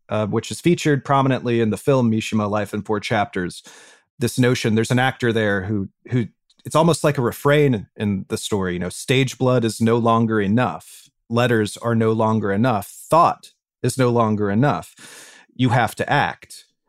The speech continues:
And these were things that he wrote very openly about, this kind of sense that, um, what we do sort of, like,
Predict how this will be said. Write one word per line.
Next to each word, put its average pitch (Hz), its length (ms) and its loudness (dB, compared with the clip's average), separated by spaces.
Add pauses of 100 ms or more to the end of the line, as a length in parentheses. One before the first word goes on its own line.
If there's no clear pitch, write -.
(140)
And 123 180 2
these 135 140 0
were 147 80 2
things 156 260 0
that 151 100 0
he 165 80 4
wrote 156 220 2
very 147 220 2
openly 113 500 2
about, 90 400 -6 (180)
this 127 140 -2
kind 135 240 2
of 120 80 -4
sense 139 420 0
that, 123 240 0
um, 107 380 -2 (400)
what 147 220 0
we 143 100 2
do 139 460 4
sort 131 240 -2
of, 120 160 0
like, 117 320 -2